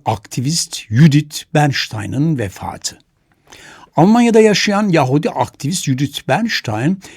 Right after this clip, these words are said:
geçtiğimiz Perşembe günü hayatını kaybetti. Bernstein yıllar boyunca hem antisemitizme karşı mücadele eden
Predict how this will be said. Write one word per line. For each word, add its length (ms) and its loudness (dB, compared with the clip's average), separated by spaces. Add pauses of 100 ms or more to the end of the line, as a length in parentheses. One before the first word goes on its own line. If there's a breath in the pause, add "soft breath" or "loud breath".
(120 loud breath)
geçtiğimiz 520 2
Perşembe 640 0
günü 240 -2
hayatını 600 -8
kaybetti. 560 -12 (800 soft breath)
Bernstein 640 -4
yıllar 520 0
boyunca 480 -4
hem 380 -2 (140)
antisemitizme 1160 -4
karşı 440 -4
mücadele 680 -4
eden 360 2